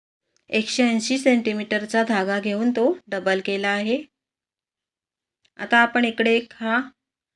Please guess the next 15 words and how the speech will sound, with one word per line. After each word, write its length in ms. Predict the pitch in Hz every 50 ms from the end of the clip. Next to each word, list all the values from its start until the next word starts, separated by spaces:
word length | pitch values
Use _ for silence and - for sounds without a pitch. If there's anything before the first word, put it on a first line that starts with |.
| _ _ _ _ _ _
काळा 340 | 214 208 202 202 202 214 226
सीड 320 | 220 233 214 202 202 196
बीड 160 | 208 220 208
लावून 300 | 208 208 190 185 190 202
घेऊयात. 520 | 202 202 202 202 208 208 214 233 277 - - - _ _ _ _ _ _ _ _ _ _ _ _ _ _ _ _ _ _ _ _ _ _ _ _ _ _ _ _ _ _ _ _ _ _ _ _ _ _ _ _ _ _ _ _ _ _ _ _ _ _ _ _ _ _ _ _ _ _ _ _ _ _ _ _ _ _ _ _ _ _ -
अशा 340 | 190 190 185 180 - 196
प्रकारे 400 | 190 - 196 190 - 196 196 196
घेऊन 380 | 196 202 208 208 208 226 254 311 - - _ _ _ _ _ _ _ _ _ _ _ _ _ _ _ _ _ _ _ _ _ _ _ _ _ _ _ _
त्यातनं 260 | 208 196 - 208 208
एक 180 | 208 214 208 208
धागा 300 | 214 214 190 190 202 220
काढायचा 580 | 240 - 220 196 180 180 180 185 180 - - 208
आहे, 120 | 233 311 320 - _ _ _ _ _ _ _ _ _ _ _ _ _ _ _ _
अशा 220 | 185 - - 185
प्रकारे. 520 | 185 190 190 185 185 185 185 196 226 277